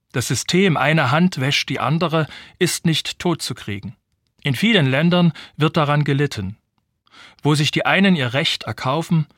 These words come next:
bleiben viele auf der Strecke. Die Profiteure lächeln morgens in den Spiegel und schlafen abends grinsend ein. Das System hat viele Facetten. Staatsoberhäupter verteilen E-U-Fördergelder an ihre Familienmitglieder.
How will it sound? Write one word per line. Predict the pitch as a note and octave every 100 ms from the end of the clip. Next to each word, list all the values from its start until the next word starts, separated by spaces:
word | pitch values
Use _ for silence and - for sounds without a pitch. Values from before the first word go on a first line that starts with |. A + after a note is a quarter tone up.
| _ _
bleiben | C#3 C#3+ D#3
viele | - E3 D#3+ -
auf | -
der | F3
Strecke. | - - G2+ F#2+ - _ _ _ _ - - -
Die | D#3
Profiteure | - E3+ F3+ - G#3+ A3 D3+
lächeln | F3 F3+ F#3+
morgens | D#3 D3+ D#3+ D#3
in | C#3
den | A#2
Spiegel | - - G#3+ G3+
und | G3 A#2
schlafen | D3 C#3+ E3+
abends | - A2+ A#2 D3 -
grinsend | - G#2+ A#2 D#3 -
ein. | G2 F#2 G2+ - _ _ _ _ _ _ _ -
Das | G#2
System | G#2+ - A#2+ C3 A#3+ - _ _ -
hat | F3+ -
viele | G#3 A#2
Facetten. | - G#2+ G#2 F#2+ - A#2 _ _ _ _ - - -
Staatsoberhäupter | - F3+ - F#3 F3 D3 E3+ - -
verteilen | - B2+ C3+ C#3+ D#3+ D#3
E-U-Fördergelder | D3+ G#3+ G3 D#3 C#3 B2 B2+ B2+ C#3 D#3+ - - - -
an | D3+
ihre | F3 E3 D#3+
Familienmitglieder. | F3 F#3 F#3+ B2+ A2 G#2 - G#2+ G2 F#2